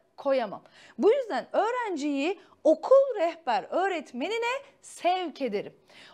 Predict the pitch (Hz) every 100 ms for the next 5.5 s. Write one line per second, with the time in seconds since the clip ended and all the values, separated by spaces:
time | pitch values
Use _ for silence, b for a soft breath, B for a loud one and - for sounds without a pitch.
0 | B 311 - 571 523 415 - 523 554 440
1 | 370 277 233 180 156 131 b b - 277
2 | 427 494 427 - 254 262 392 403 320 240
3 | 254 - 294 302 349 349 370 370 - 494
4 | - 381 370 381 370 339 339 349 - 415
5 | 359 320 269 190 196